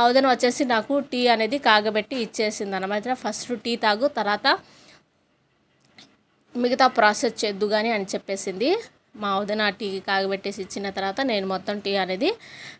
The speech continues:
పెట్టేసుకొని, మా వదిన అక్కడ ఏదో ముచ్చట్లు చెప్పుకుంటుంది అనమాట. కిచెన్ దగ్గర కూర్చొని అది ఇదని ముచ్చట్లు చెప్తుంది. నా మాట వింటూ నేను టీ అనేది తాగేశాను. తాగేసిన తర్వాత ఇక్కడ నెక్స్ట్ ప్రాసెస్ చూసేద్దాం.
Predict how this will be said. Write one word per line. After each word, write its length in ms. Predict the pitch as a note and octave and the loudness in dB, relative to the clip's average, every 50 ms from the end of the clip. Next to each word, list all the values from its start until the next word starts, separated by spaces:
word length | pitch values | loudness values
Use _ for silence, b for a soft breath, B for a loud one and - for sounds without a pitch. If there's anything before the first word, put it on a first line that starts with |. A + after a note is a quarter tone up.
| B - | B -8
పెట్టేసుకొని, 640 | A#3 A3 A3+ - A3 A3 A3 A3 - - A#3+ B3+ D4+ C#4 | -8 -8 -4 -2 -2 -2 -2 -4 -6 -6 -2 0 0 0
మా 60 | A#3 G#3+ G#3 | 2 0 0
వదిన 200 | G3+ F#3+ A3 A3 G#3+ G3+ | 0 0 2 0 0 0
అక్కడ 140 | - G3+ G3+ G3 G#3 | 0 0 0 2 2
ఏదో 120 | G#3+ A3 A3 G#3 | 2 0 0 -2
ముచ్చట్లు 340 | G#3 F#3+ - A3 A3 - A#3+ G3+ | -2 -2 -4 -4 -4 -4 -2 0
చెప్పుకుంటుంది 520 | G#3 G3+ - - G#3+ G#3 G3+ G#3+ G3+ G3 F#3+ | 0 -2 0 -2 -2 -2 -2 -2 -2 -2 0
అనమాట. 280 | F#3 F#3 F#3 F#3+ - G#3+ G#3+ - | 0 0 -2 0 -2 -2 -4 -4
కిచెన్ 280 | A3+ - - A3 G#3 G3+ | -8 -4 -2 -2 0 0
దగ్గర 200 | G3+ F#3+ F#3+ F#3+ F#3+ - - | 0 0 2 0 0 -2 -4
కూర్చొని 440 | G#3+ G#3 - - A#3 A#3 C4+ E4+ F4+ C#4 G3+ - _ _ _ _ _ _ _ _ _ _ B B B B B B - | -10 -10 -4 -2 0 2 2 2 2 2 0 -2 _ _ _ _ _ _ _ _ _ _ B B B B B B -6
అది 160 | A3 G#3 A3 A3+ A3+ | -4 -4 -2 -2 -2
ఇదని 240 | A3+ G#3 A3 A3 A3 G#3+ | 0 0 0 0 0 -2
ముచ్చట్లు 360 | G#3 G3+ - A3+ G#3+ A3 G#3+ G#3 G#3+ | -4 -4 -4 -4 -4 -4 -4 -4 -4
చెప్తుంది. 460 | G#3+ - - A#3+ A#3+ B3 B3+ D#4 D4+ A3+ F#3+ F#3 - - - G#3 | -4 -4 -4 -4 -2 0 0 2 2 2 0 -2 -6 -12 -8 -2
నా 100 | G3+ G3 G3 G3 G#3 | 0 0 2 2 2
మాట 180 | A3 A3+ A3 A#3+ A#3 A3+ G#3+ | 2 2 4 2 0 2 0
వింటూ 340 | G#3+ G#3+ A3 G#3+ A3 C4+ D4 D#4 C4+ A3+ | -2 -2 -2 -2 0 2 2 2 2 0
నేను 180 | G#3 G3+ G3 F#3 | -2 -2 -2 0
టీ 100 | A3+ G#3+ A3 G#3 | 0 2 2 2
అనేది 280 | G3+ G3+ G3 A3 C#4 C#4 - G#3+ | 2 0 0 -2 -2 -2 0 0
తాగేశాను. 560 | G3 F#3+ F3+ F#3+ G3 - A3 F#3+ F#3 A3 D4+ G#4 A4 B B B B B B B B - | 0 0 0 -2 -4 -2 -2 -4 -2 0 -2 -2 -2 B B B B B B B B 0
తాగేసిన 500 | C4+ C4 B3+ B3+ B3 G#3+ - A#3 A3 G#3 F#3+ G#3+ | 2 4 4 4 2 2 2 0 0 0 0 0
తర్వాత 260 | G3+ G#3 G#3 G#3 C4 D#4+ G#4+ A#4 - _ _ - - - - | 2 2 2 2 2 2 2 2 0 _ _ -20 -20 -20 -20
ఇక్కడ 200 | - - G#3 G3 G3 G3 F#3+ F#3+ F#3+ F#3+ F#3+ F#3+ F#3+ F#3 F#3+ - _ _ _ A3 G#3 | -12 -8 -4 -2 0 0 0 0 0 0 0 0 -2 -4 -6 -10 _ _ _ -4 -4
నెక్స్ట్ 280 | A3+ A3+ - - - B3 - - | -4 -2 -4 -6 -6 -6 -4 0
ప్రాసెస్ 500 | A3+ A3 A3 A3 - A#3 A#3+ A#3+ - - F#4+ A#4 - - - - - - | 2 2 2 2 0 -2 -2 -2 0 -2 -2 -2 -4 -8 -18 -12 -6 -4
చూసేద్దాం. 520 | A3 G#3+ - - G#3 F#3 E3+ G3+ F#3 F3+ | -2 -2 -2 -2 -4 -2 0 -2 -2 -2